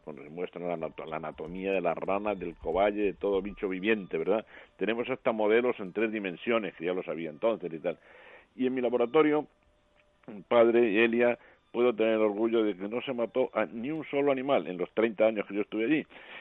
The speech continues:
Y de hecho, cuando hice también mi serie de televisión al aire libre, pues nos pusimos todos de acuerdo, una especie de pacto entre el director realizador, entre yo que era director científico y entre todo el equipo, en que durante el rodaje, que duró cinco meses,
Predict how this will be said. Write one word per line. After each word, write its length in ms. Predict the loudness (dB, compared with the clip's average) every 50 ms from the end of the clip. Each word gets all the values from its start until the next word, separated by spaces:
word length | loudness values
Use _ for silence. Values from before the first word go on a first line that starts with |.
| -18 -10 -4
Y 100 | 0 2
de 120 | 2 2
hecho, 220 | 2 2 -2 -2
cuando 500 | 0 -2 -2 -2 0 2 2 2 4 2
hice 220 | 2 0 -2 -4 -6
también 600 | -6 -6 -4 -2 0 0 0 0 -2 -4 -6 -8
mi 80 | -10 -8
serie 320 | -4 0 2 2 4 4 2
de 80 | 2
televisión 480 | 0 -2 -6 -6 -6 -4 -4 -4 -2 -2
al 100 | 0 2
aire 200 | 2 2 2 2
libre, 440 | 2 0 0 0 0 -2 -2 -4 -8 -14 -20 -20 -20 -20 -20 -20 _ -8
pues 160 | -4 -4 -2
nos 140 | -2 -4 -4
pusimos 400 | -6 -6 -6 -4 -4 -4 -4 -2
todos 240 | 0 2 2 2 2
de 60 | 0
acuerdo, 440 | 0 2 2 4 4 4 2 2 0
una 140 | 0 -2
especie 320 | -4 -6 -6 -6 -4 -2 -2
de 100 | -2 0
pacto 380 | 0 0 -2 -2 -2 -4 -6
entre 260 | -6 -6 -6 -2 -2 -2
el 60 | -2
director 360 | -2 -4 -6 -4 -2 -2 -2
realizador, 500 | -2 -2 -4 -4 -2 0 0 2 2 0 0
entre 280 | -2 -6 -6 -6 -4 -2
yo 140 | -2 -2 -2
que 80 | -2
era 80 | -2 -2
director 360 | -2 -2 -4 -4 -6 -8 -6
científico 640 | -8 -10 -10 -6 -6 -6 -4 -6 -8 -6 -2 -2 -2
y 40 | -2
entre 220 | -2 -2 -2 -2
todo 140 | -2 -2 -4
el 80 | -4 -4
equipo, 260 | -4 -6 -4 -6 -6
en 120 | -8 -8
que 120 | -8 -6 -6
durante 400 | -4 -2 -2 -4 -4 -2 -4 -4
el 80 | -2
rodaje, 420 | -2 0 2 2 2 0 -2 -10 -8
que 80 | -6
duró 280 | -6 -4 -2 -2 -2 -4 -4
cinco 260 | -8 -12 -10 -10 -8
meses, 380 | -8 -8 -8 -6 -6 -8 -8